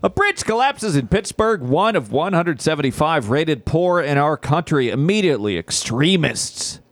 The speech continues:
jump upon the conspiracy circus wagon. Police budget stole critical f-, wow. Police budgets stole critical funds, abolished the police, bike lanes, green infrastructure, and climate initiatives took priority and are to blame,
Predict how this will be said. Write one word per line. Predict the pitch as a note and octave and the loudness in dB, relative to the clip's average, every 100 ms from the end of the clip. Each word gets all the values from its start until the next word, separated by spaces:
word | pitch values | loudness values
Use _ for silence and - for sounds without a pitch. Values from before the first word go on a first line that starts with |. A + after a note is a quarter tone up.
| _ _ _ _ | _ _ _ _
jump | - F#3 E3 B2 | -2 0 0 0
upon | C3 C3 | 0 2
the | A#2+ | 0
conspiracy | B2 G#2+ D#3+ D#3 C3+ C#3+ | 0 -2 0 0 0 0
circus | - C#3 B2 C3 | 0 0 0 0
wagon. | D#3 D#3+ C#3 - - - | 2 0 -2 -8 -10 -2
Police | F3+ G3+ A#3 - | 0 0 0 -2
budget | C#3 F3+ F#3 F#3 - | -2 -2 0 -2 -2
stole | - G3+ G3+ F#3 | -2 0 0 0
critical | - F3+ F3+ G3 - | -2 -2 0 -2 -2
f-, | - _ _ _ _ _ _ _ _ _ _ _ | -12 _ _ _ _ _ _ _ _ _ _ _
wow. | - A#2 - - - - _ _ _ _ - | -14 -14 -14 -20 -20 -20 _ _ _ _ -4
Police | - C3+ E3 - | 0 2 2 2
budgets | C#3+ B2 D3+ D3+ - - | 0 0 -4 -4 -8 -6
stole | - - C#3 C3 | -4 0 0 0
critical | - D3+ C#3+ | 0 0 0
funds, | C3 - B2+ C3 | 0 2 0 2
abolished | C3 A#2 A#2+ A#2 - | 0 2 2 0 -2
the | G#2+ | -4
police, | - A2+ D#3+ E3+ D3+ - - - - | 0 2 2 2 0 -2 -8 -20 -4
bike | - B2+ C3+ | 0 0 0
lanes, | C#3 C#3 C3+ A#2+ | 0 2 0 0
green | - A#2 A2 | 0 2 2
infrastructure, | A#2 - - C#3+ C3 - A#2 | 2 0 2 0 0 0 0
and | G#2 | -2
climate | - B2 B2+ - | -2 0 0 0
initiatives | A2+ A2+ - C#3+ C3+ C3 - | 0 0 0 0 0 -2 -2
took | C3 - | -4 -2
priority | A2+ G#2+ C3 E3 E3 E3 - | -2 2 2 2 0 -2 0
and | A#2 | 0
are | A2 G#2+ | 0 -2
to | - | -4
blame, | G#2 C#3 G3 G#3 G3+ | -2 0 2 2 0